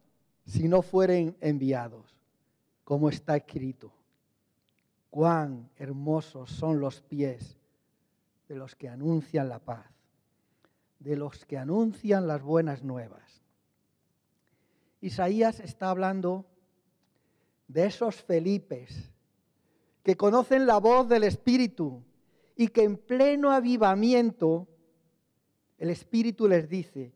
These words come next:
como ocurrió en Hechos ocho veintiséis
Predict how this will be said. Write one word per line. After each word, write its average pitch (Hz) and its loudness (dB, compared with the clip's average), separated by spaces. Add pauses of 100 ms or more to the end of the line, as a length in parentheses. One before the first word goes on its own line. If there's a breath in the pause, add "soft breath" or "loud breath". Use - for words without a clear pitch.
(280)
como 170 2 (200)
ocurrió 175 0
en 170 -6
Hechos 180 -8 (480)
ocho 175 0
veintiséis 131 -8